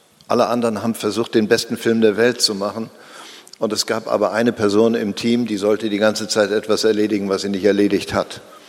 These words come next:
Und da hat er sich dann zu dem an den Tisch gesetzt, hat ihn ganz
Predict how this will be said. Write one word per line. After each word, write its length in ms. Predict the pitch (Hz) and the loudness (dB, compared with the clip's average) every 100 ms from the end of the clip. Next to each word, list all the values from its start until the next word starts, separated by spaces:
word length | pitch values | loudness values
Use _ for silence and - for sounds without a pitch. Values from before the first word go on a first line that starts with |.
| - - _ - - _ | -20 -20 _ -20 -20 _
Und 140 | 110 | -6
da 80 | 101 | -2
hat 140 | 113 127 | -2 -2
er 80 | |
sich 240 | 117 123 - | -2 -4 -2
dann 260 | 123 127 110 - - _ _ _ _ _ - | -2 -2 -10 -18 -20 _ _ _ _ _ -6
zu 160 | - 98 | -4 -2
dem 240 | 107 117 | -2 -2
an 100 | 107 | -2
den 220 | 107 92 | -2 -2
Tisch 340 | - - - - | 0 0 0 -2
gesetzt, 680 | 87 80 82 - - - - _ _ _ _ _ | 0 0 0 -2 -10 -10 -20 _ _ _ _ _
hat 220 | - 95 - | -4 -2 -2
ihn 260 | 110 101 - | -4 -4 -4
ganz 400 | 104 123 - | -4 -2 -2